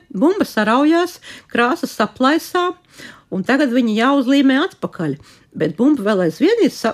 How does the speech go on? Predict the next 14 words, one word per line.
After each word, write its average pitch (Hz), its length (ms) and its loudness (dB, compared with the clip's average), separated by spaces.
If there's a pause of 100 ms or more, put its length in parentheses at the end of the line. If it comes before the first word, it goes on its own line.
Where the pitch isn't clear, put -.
sarausies 190 800 -4
mazāka. - 720 -2 (340)
Kā 285 320 0
dabūt 285 640 2
to 220 140 0 (100)
lielāko 220 800 2 (100)
krāsu 311 680 -4
virsū 285 420 -2 (160)
uz 185 160 -4
mazākas 240 640 -2
bumbas, 262 640 -2
nezaudoj-, 220 800 -4 (340)
nezaudējot 240 1400 2
materiālu? 185 880 0